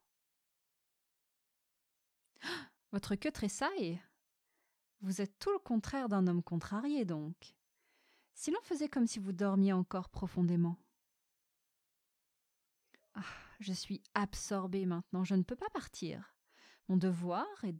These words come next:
d'ausculter cette bite désireuse et ébranlée.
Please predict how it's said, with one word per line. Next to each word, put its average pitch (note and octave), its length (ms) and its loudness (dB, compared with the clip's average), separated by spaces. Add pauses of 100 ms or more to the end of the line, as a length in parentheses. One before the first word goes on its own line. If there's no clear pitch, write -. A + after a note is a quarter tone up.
d'ausculter A#3+ 640 -4
cette F3 240 -6
bite G3 400 -8 (160)
désireuse F3 840 4
et E3 200 -2
ébranlée. E3 640 0